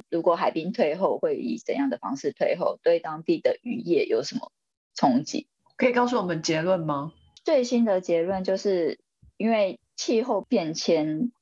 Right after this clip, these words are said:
Speaker 1: 呃，大家应该可以感觉到暴风啊、台风这些的次数变高。那强风会把冰吹移动，冰是白的嘛，所以它可以反射很多光，反射很多热-，热量，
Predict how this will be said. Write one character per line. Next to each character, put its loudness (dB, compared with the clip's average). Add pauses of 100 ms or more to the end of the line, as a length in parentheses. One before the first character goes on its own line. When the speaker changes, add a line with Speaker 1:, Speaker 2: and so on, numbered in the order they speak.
(120)
Speaker 1:
呃， 0
大 2
家 2
应 0
该 2
可 0
以 0
感 -4 (100)
觉 -2
到 0 (160)
暴 4
风 0
啊、 -2
台 -4
风 -4
这 -6
些 0 (200)
的 2
次 0
数 0
变 -2
高。 -2 (260)
那 2
强 -2
风 2
会 0
把 0
冰 2
吹 2
移 -2
动， 0 (100)
冰 2
是 -2
白 0
的 2
嘛， -4
所 0
以 2
它 0
可 -2
以 0
反 -2
射 -2
很 -6
多 0
光， 0 (240)
反 -6
射 -6
很 -4
多 0
热-， 0 (140)
热 2
量， -2